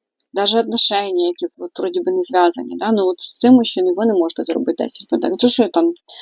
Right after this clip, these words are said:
я не знаю, що він. Е, битовий інвалід, як то кажуть, да? Ви маєте йому,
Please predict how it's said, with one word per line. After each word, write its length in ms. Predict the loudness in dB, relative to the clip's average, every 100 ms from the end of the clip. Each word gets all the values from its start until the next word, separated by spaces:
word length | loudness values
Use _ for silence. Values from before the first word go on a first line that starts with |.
| -18 -4
я 80 | 2
не 140 | 4
знаю, 320 | 4 -2 -4
що 180 | -4 -6
він. 140 | -8 -10
Е, 1000 | -12 -18 -16 -16 -4 0 2 4 4 2
битовий 400 | -2 0 2 2
інвалід, 360 | 2 2 0 0
як 100 | -6
то 100 | -6
кажуть, 340 | -4 -2 -2 -2
да? 160 | -2
Ви 160 | 0 0
маєте 300 | 0 0 0
йому, 320 | 0 0 0